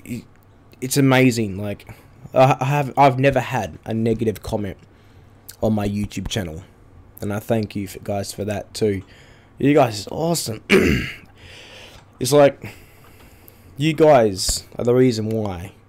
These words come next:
I do what I do. You know, you guys are just fabulous. I love you guys, and if you guys need anything, mm, chuck it down the, just in the comments below.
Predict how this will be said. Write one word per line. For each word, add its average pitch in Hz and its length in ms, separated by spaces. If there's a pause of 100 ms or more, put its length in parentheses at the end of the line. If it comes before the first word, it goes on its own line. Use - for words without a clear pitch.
(300)
I 110 160
do 107 180
what 98 220
I 98 100
do. 90 360 (440)
You 98 140
know, 98 160
you 101 180
guys 107 260
are 101 40
just 90 240
fabulous. 123 760
I 110 100
love 104 440
you 104 120
guys, 98 500
and 90 240
if 107 100
you 107 120
guys 101 200
need 95 140
anything, 135 560 (680)
mm, 104 240
chuck 117 200
it 110 80
down 110 160
the, 95 180
just - 160 (140)
in 107 100
the 98 80
comments - 360
below. 107 420